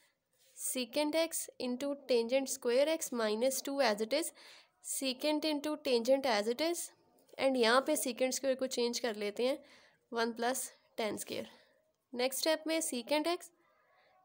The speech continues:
tangent square x minus टू। अब secant x और tangent x को अंदर मल्टीप्लाई करते हैं, ये इधर ऐसे ही रहेगा,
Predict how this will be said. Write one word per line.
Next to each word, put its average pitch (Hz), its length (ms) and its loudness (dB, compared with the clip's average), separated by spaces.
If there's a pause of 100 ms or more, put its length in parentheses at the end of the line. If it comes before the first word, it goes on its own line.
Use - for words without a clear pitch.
(120)
tangent 269 400 2
square 294 340 4
x 294 160 -6
minus 247 420 2
टू। 285 200 -4 (340)
अब 254 120 -4 (140)
secant 302 500 0
x 320 140 -4
और 311 140 -4
tangent 269 360 2
x - 80 -4
को 294 80 0
अंदर 269 180 4
मल्टीप्लाई 247 480 -2
करते 302 300 0
हैं, 320 180 -2 (960)
ये 269 220 2
इधर 247 200 2
ऐसे 247 220 -2
ही 285 80 0
रहेगा, 302 320 0